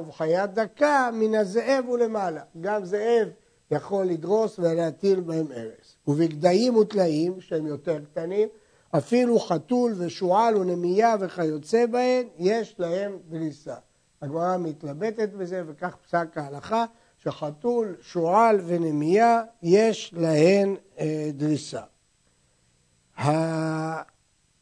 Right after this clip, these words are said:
ובעופות, הנץ,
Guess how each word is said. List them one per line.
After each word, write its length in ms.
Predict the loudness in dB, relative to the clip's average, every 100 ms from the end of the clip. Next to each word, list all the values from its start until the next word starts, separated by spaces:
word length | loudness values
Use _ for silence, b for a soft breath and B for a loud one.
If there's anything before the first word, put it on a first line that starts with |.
| _ -20 _
ובעופות, 880 | 6 8 8 6 2 -6 -6 -10 _ _ _ _ _ _ _ _ _ _ _ _ _ _ _ _ _ _ _ _ _ _ _ 2
הנץ, 800 | 4 6 10 10 8 2 -10